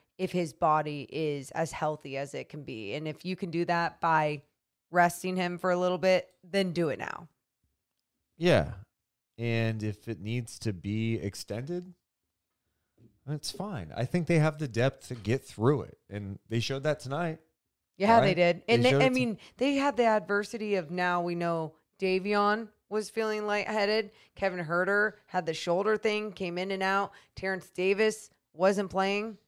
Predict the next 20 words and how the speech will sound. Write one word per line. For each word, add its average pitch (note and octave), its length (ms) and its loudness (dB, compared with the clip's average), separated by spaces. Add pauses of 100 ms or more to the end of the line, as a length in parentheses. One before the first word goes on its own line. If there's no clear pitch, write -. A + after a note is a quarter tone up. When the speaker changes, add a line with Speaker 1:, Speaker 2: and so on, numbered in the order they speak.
(380)
Speaker 1:
A - 140 -6
lot C4 160 6
of A#3 60 -8
different C4 280 -2
things G#3+ 240 -4
going F3 180 -2
on. D#3 280 -2 (200)
Pulled F3+ 200 4
out F#3 180 8
the F#3+ 80 0
win. D#3 320 -2 (340)
Speaker 2:
Well, D3+ 140 10
we're F3 140 10
gonna G#3 100 6
be F3+ 80 6
back D3 300 6
live C3+ 320 6
again A#2+ 440 2 (120)
on G#2 520 2
Sunday C#3 1200 0